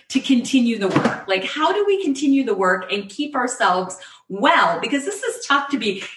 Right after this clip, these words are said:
taking in trolls. It is tough to be constantly educating people. It is tough to be told, you know, "Well, not everybody's racist. I wish you wouldn't just, you know, constantly,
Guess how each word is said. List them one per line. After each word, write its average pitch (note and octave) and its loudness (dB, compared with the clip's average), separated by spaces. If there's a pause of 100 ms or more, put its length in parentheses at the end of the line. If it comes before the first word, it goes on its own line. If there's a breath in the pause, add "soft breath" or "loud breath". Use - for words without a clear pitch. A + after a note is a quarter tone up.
(100)
taking B3 2
in G3+ 2
trolls. F3 -2
It C4 2
is C#4 -4
tough D#4 0
to D4+ -2
be A3+ -4
constantly A#3+ 0
educating F#3 -2
people. D#3 -6 (240 loud breath)
It A#3+ 4
is C4 0
tough D#4+ 4
to F#4 0
be B3+ -2
told, A3+ -4 (200 loud breath)
you C4+ 0
know, B3+ 2 (200 loud breath)
"Well, D#4+ 4
not F#4 4
everybody's F4+ 2
racist. F#4+ 2
I D#4 2
wish F#4 0
you E4 0
wouldn't D#4+ -2
just, E4+ -4 (280 loud breath)
you E4 2
know, D#4 4
constantly, F4 -2